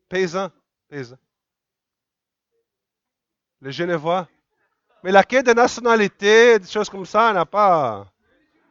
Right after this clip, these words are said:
Les musulmans. Voilà, les musulmans, ouais. Les petits gros, la grosse, le petit. Qui ?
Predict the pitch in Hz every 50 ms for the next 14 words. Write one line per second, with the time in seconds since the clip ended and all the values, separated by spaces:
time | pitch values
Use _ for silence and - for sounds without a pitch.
0 | _ _ _ _ _ _ _ - 160 180 196 214 202 160 208 196 185 180 180 185
1 | 180 156 135 120 - _ _ - 147 139 131 127 131 139 135 139 147 151 147 135
2 | 147 135 123 123 123 131 156 165 156 127 120 123 131 151 170 165 _ _ _ _
3 | _ _ _ _ _ _ _ _ _ _ _ _ _ _ _ _ _ _ _ -
4 | 156 156 - - - - 208 180 160 143 165 170 180 190 196 185 180 170 151 135
5 | 147 147 156 165 180 185 180 - - - - - _ _ _ _ _ _ _ -
6 | 160 156 - 190 190 - - - 165 165 165 165 180 180 170 _ _ _ _ _
7 | _ _ _ _ _ _ _ _ _ _ _ _ _ _ _ _ _ _ _ _
8 | _ _ _ _ _ _ _ _ _ _ - 185 202 226